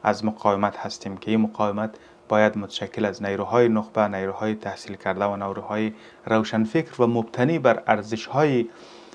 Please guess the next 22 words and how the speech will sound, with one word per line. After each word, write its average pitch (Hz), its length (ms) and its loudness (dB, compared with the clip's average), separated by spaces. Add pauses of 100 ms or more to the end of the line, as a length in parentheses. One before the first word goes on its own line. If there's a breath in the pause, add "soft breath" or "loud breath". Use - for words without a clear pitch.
(160 loud breath)
اه، 98 280 0 (140)
انسانی 113 560 2
و 113 140 4
بین‌المللی 101 500 2
باشه 104 300 -2 (500 loud breath)
که 101 560 2
اگر 120 220 8
اینطوری 120 360 4
نباشه 143 400 4
ما 110 180 4
باز 123 320 6
هم 120 280 0
داد 113 220 4
از 101 160 0
اسلام 113 380 2
و 113 40 -2
حکومت 107 460 -4
اسلامی 101 360 -2
بزنیم. 123 440 -4
خب 110 180 -6
همین 110 180 0
طالبان 107 500 -4